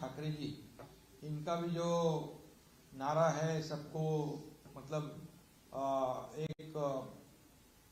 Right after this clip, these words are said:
अस्सी टका समाजकारण, बीस टका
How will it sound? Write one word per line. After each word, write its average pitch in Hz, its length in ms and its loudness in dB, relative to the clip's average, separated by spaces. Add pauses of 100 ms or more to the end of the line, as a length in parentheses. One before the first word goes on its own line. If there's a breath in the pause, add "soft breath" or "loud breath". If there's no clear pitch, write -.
(1500)
अस्सी 185 300 2
टका 165 760 2
समाजकारण, 151 720 -2
बीस 151 320 -2
टका - 680 0